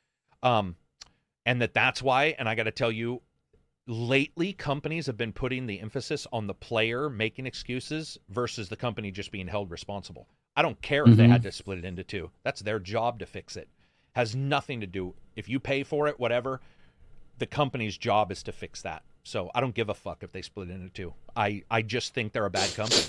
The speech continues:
Speaker 2: I do not like, I do not trust Bungie. I don't like them. I don't think they're a good company. I think they treat
Speaker 1: Mm.
Speaker 2: their fucking fans terrible. They're a cancer, man. I hate 'em. I
Speaker 1: Yeah,
Speaker 2: fucking,
Speaker 1: they got,
Speaker 2: for years.
Speaker 1: fans have got Stockholm syndrome with Bungie. It's
Speaker 2: They do.
Speaker 1: mad.
Speaker 2: They do.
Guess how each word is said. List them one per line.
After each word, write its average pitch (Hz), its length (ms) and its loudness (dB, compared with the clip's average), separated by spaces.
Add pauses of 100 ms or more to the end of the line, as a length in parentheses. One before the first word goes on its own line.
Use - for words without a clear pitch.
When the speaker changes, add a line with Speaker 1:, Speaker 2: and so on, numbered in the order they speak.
(180)
Speaker 2:
I 110 80 2
do 107 300 0
not 139 220 0
like, 127 200 2
I 120 80 0
do 113 180 -4
not 113 180 -2
trust - 300 -2
Bungie. 160 380 -4 (240)
I - 60 -8
don't 98 180 -6
like 135 240 4
them. 135 240 -4 (220)
I 98 60 -6
don't 107 140 -2
think 117 140 -6
they're 107 120 0
a 92 40 -4
good 90 160 -8
company. 131 460 -4
I 95 80 -8
think 101 160 -6
they 98 100 -4
treat 117 300 -4
Speaker 1:
Mm. 113 40 0
Speaker 2:
their 101 220 -2
fucking 101 640 -6
fans 123 500 -4
terrible. 127 520 -2 (880)
They're 120 140 2
a 120 60 0
cancer, 131 440 -4
man. 95 240 -6 (160)
I 98 120 -8
hate 117 220 -4
'em. 87 140 -12 (380)
I 113 60 2
Speaker 1:
Yeah, 98 240 2
Speaker 2:
fucking, 101 320 8
Speaker 1:
they 113 100 6
got, 110 340 0
Speaker 2:
for 135 160 0
years. 117 220 6
Speaker 1:
fans 127 160 10
have 113 60 8
got 107 120 8
Stockholm 113 440 6
syndrome 101 360 2
with 95 160 -2
Bungie. 101 380 0
It's - 160 -12
Speaker 2:
They 143 240 4
do. 147 160 6
Speaker 1:
mad. 95 260 4
Speaker 2:
They 131 120 4
do. 135 260 4